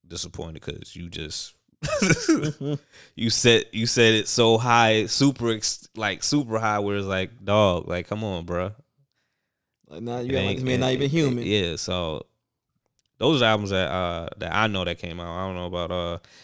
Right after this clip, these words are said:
Speaker 1: then, uh, this other, um, artist, Stassi Price, um, album came out.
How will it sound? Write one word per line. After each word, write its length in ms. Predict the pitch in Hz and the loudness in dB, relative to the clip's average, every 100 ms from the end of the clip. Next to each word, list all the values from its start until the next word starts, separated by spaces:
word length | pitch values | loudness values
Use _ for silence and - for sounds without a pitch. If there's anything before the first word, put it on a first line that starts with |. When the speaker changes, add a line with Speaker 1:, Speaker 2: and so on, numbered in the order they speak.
| _ | _
Speaker 1:
then, 240 | 101 98 95 | -6 -4 -2
uh, 420 | 92 90 87 87 | -2 -2 -2 -4
this 240 | - 92 - | -6 -10 -4
other, 440 | 98 98 95 95 | -4 -2 -2 -2
um, 420 | 87 87 85 - - | -4 -8 -10 -12 -12
artist, 540 | - 92 90 87 - - _ _ _ _ _ | -6 -4 -4 -6 -10 -18 _ _ _ _ _
Stassi 500 | - 98 92 92 95 90 | -8 -2 -2 -2 -6 -6
Price, 600 | 104 101 92 87 - - _ _ _ _ _ _ _ _ _ _ | -2 0 -2 -6 -16 -20 _ _ _ _ _ _ _ _ _ _
um, 340 | - 82 - - | -12 -10 -12 -12
album 240 | 87 85 87 | -12 -12 -12
came 260 | 87 85 87 | -10 -10 -10
out. 260 | 87 80 | -12 -14